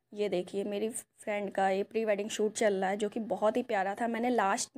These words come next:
video के last में एक छोटी सी clip add कर दी है,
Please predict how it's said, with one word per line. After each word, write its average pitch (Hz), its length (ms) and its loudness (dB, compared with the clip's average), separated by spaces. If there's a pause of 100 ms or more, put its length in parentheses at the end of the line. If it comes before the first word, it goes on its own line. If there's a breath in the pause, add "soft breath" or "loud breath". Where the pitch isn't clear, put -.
(160)
video 254 280 2
के 349 100 2
last 277 300 2
में 320 100 4
एक 330 80 -8
छोटी 330 320 2
सी 359 120 0
clip 262 260 2
add 214 180 4
कर 208 200 -2
दी 202 180 -4
है, 285 160 0